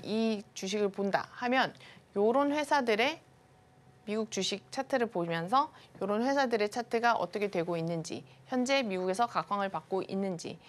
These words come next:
그런 기대감에 오르는 것인지, 아니면 뭐 다른 이유가 있는 것인지,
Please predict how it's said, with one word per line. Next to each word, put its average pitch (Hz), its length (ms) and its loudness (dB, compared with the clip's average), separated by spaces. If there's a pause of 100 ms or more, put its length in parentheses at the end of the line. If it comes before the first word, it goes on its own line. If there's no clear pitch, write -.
(220)
그런 208 240 0
기대감에 196 680 0
오르는 185 420 0
것인지, 208 520 -2 (240)
아니면 175 440 0 (200)
뭐 147 180 -4
다른 226 360 2
이유가 226 280 2
있는 156 220 -2
것인지, 147 480 -8